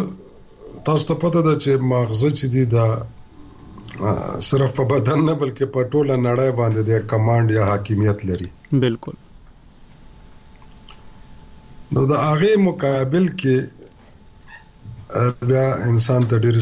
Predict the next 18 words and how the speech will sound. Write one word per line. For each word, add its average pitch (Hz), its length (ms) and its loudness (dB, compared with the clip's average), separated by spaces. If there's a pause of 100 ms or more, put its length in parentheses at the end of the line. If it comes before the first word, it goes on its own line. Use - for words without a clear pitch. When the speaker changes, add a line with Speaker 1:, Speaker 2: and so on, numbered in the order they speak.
Speaker 1:
ستونزې 107 360 0 (100)
پیدا 92 200 0 (100)
کېدای 87 260 0
شي. - 200 -2 (360)
Speaker 2:
صحیح. 113 440 0
Speaker 1:
په 110 40 2 (100)
وخت - 260 -2
علاج 98 280 2 (120)
نشي. 90 220 -8 (380)
Speaker 2:
صحیح. 117 340 -2 (1120)
Speaker 1:
بکټریايي 156 720 2 (100)
چې 202 60 0 (120)
کوم 175 160 2 (320)
میننجایټس 139 760 2
یا 127 120 2
سرسام 131 640 0
دی، 131 140 2
دا 131 160 0